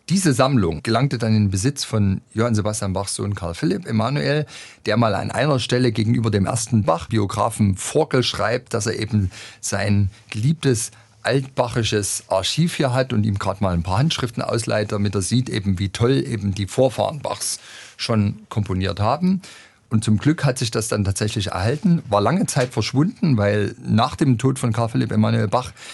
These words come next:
ging dieses altbachsche Archiv in den Notenbesitz der Berliner Singakademie über.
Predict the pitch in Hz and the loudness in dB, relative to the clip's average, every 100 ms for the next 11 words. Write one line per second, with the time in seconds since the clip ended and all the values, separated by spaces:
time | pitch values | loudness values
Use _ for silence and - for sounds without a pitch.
0 | - _ 123 131 113 113 131 131 - 127 | -20 _ 2 4 4 -2 -2 -2 0 -2
1 | 131 123 123 120 110 - 139 - 104 98 | -2 -4 -2 -2 -2 0 -2 0 0 2
2 | 110 131 110 104 113 - 92 98 107 98 | 2 2 0 0 -2 -6 -4 -2 0 0
3 | 131 170 131 147 135 123 135 139 156 147 | 0 0 -2 -4 0 0 0 0 2 2
4 | 147 | 0